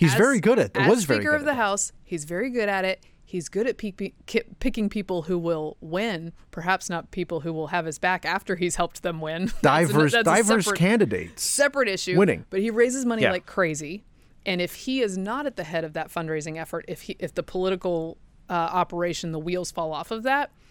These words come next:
Speaker 2: it will have bad,
Speaker 1: Across the
Speaker 2: bad
Speaker 1: board.
Speaker 2: results. Not that I'm sure that anyone cares about that, who is in the faction that is pro the
Speaker 1: Mm-hmm.
Speaker 2: eight, pro the Gates eight, because I think the political operation falling apart and everyone losing might just be another way to blow it all up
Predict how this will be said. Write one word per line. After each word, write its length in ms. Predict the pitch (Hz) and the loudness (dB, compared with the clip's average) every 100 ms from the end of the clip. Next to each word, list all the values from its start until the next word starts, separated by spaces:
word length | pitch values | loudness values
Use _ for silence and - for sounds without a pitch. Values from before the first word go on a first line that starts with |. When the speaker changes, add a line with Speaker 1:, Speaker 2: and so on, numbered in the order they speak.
| - _ _ - | -20 _ _ 2
Speaker 2:
it 120 | 214 | 2
will 160 | 202 190 | 4 0
have 200 | 175 156 | 0 -2
bad, 380 | 175 165 160 160 - _ - | -2 -2 -4 -10 -20 _ -12
Speaker 1:
Across 360 | - 143 131 - | 0 2 4 2
the 80 | |
Speaker 2:
bad 180 | 196 185 | 2 4
Speaker 1:
board. 220 | - - 196 | 2 0 -2
Speaker 2:
results. 540 | 185 175 175 175 - - - - _ _ _ - | -2 2 2 0 -4 -8 -20 -20 _ _ _ -20
Not 440 | 269 359 415 539 523 | -14 -2 0 2 2
that 100 | 453 | 2
I'm 140 | 330 | 2
sure 320 | 302 - 311 277 | 0 -2 -2 0
that 140 | 254 | 0
anyone 400 | 247 240 214 208 | 0 -2 -4 -4
cares 340 | - 254 254 | 2 2 2
about 320 | 302 294 294 311 | -2 -6 -6 -4
that, 240 | 311 285 | -4 -2
who 120 | 262 | -2
is 160 | 254 214 | -2 -2
in 220 | 240 240 | -2 0
the 80 | 240 | -2
faction 680 | - - - 220 214 208 - | -4 -8 -6 -4 -4 -6 -6
that 140 | 196 | -4
is 280 | 196 185 - - - | -2 -2 -6 -8 -16
pro 320 | - 220 202 | 0 2 4
the 120 | 202 196 | 2 2
Speaker 1:
Mm-hmm. 80 | 113 123 | 2 2
Speaker 2:
eight, 180 | 131 - - | 0 -6 -8
pro 200 | - 214 | 0 2
the 100 | 196 185 | 2 0
Gates 340 | 185 - - | -2 -2 -4
eight, 300 | 190 247 - - - 175 | -2 -2 -6 -14 -10 -6
because 300 | 202 208 196 | -4 0 0
I 100 | 190 | 0
think 360 | 214 196 - - - _ - - 185 | -2 -6 -10 -20 -20 _ -20 -8 -4
the 100 | 196 | 2
political 340 | 208 226 208 | 4 4 4
operation 480 | 196 202 202 190 190 | 2 0 -2 -4 -2
falling 260 | 190 190 | -2 -2
apart 300 | 180 - 185 | -4 0 0
and 80 | 196 | 0
everyone 360 | 180 180 175 170 | -2 -2 -2 -2
losing 300 | 180 202 202 | -2 -2 0
might 140 | 190 208 | -2 -2
just 160 | 196 | -4
be 100 | 208 | -2
another 240 | 190 190 202 | 0 0 -2
way 80 | 208 | -2
to 80 | |
blow 220 | 196 226 277 | 0 0 2
it 60 | |
all 220 | 311 359 | 2 0
up 140 | 403 | -2